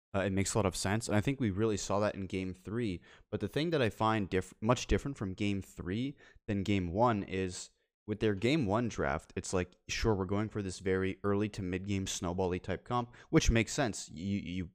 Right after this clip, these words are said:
you get the right play, you get the right fight, and you can snowball the early game off of that. But it requires, you know, a ton of, a ton of coordination beforehand when it comes to vision and actually executing your plays.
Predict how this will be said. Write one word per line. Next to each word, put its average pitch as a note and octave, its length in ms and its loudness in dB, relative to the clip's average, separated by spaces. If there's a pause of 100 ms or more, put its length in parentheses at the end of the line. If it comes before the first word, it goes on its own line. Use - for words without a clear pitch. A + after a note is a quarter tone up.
you G#2 80 -8
get G2 180 -4
the G#2 80 -2
right F#2+ 220 2
play, G#2+ 160 0
you G#2 140 0
get G2+ 160 0
the - 80 -4
right F2+ 200 0
fight, A#2 280 0 (220)
and G#2 100 -2
you F#2+ 60 0
can G#2+ 260 2
snowball F#2 400 2
the E2+ 140 0
early A#2 180 -2
game E2+ 180 -4
off A#2 160 -4
of G2+ 120 -6
that. F2+ 200 -4 (260)
But A#2 120 8
it A2 60 -4
requires, A2+ 680 4
you G#2+ 60 0
know, F2+ 240 -2 (140)
a - 100 -4
ton A2+ 260 -2
of, G2+ 260 -4 (640)
a A2 60 -2
ton C3+ 160 0
of B2 140 -2
coordination G#2+ 560 0
beforehand G2 640 2
when F2+ 80 0
it F2 60 -8
comes F#2+ 180 0
to G2 100 0
vision G2 320 4
and F#2+ 100 2
actually F2+ 360 -2
executing G#2 500 -4
your E2 100 -6
plays. A#2 600 2